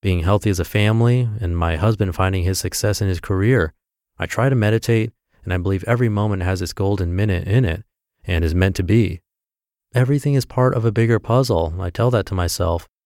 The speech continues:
Breathe and try to not control the situation," unquote. And again from another member, quote, "My worries are my baby continuing to be healthy and my husband working towards his dream of being a pilot.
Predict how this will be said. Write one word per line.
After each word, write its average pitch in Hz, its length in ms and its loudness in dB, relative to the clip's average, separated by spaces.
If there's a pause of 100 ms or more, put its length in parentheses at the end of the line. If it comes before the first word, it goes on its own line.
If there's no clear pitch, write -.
(200)
Breathe 117 440 4
and 87 320 -2
try 95 300 0
to 98 100 -2
not 92 240 0
control 107 440 0
the 92 80 0
situation," 95 720 0 (480)
unquote. 92 480 0 (1040)
And 95 180 0
again 101 340 0
from 120 160 0
another 110 280 2
member, 92 420 0 (280)
quote, 104 360 0 (640)
"My 107 120 2
worries 135 380 4
are 120 80 0
my 104 120 0
baby 107 440 0
continuing 110 480 -2
to 98 80 -6
be 98 140 0
healthy 110 500 2 (320)
and 98 80 -2
my 87 100 2
husband 101 360 4
working 98 280 0
towards 101 300 0
his 85 100 -2
dream 104 360 2
of 90 120 -2
being 101 160 0
a 98 60 -2
pilot. 95 480 0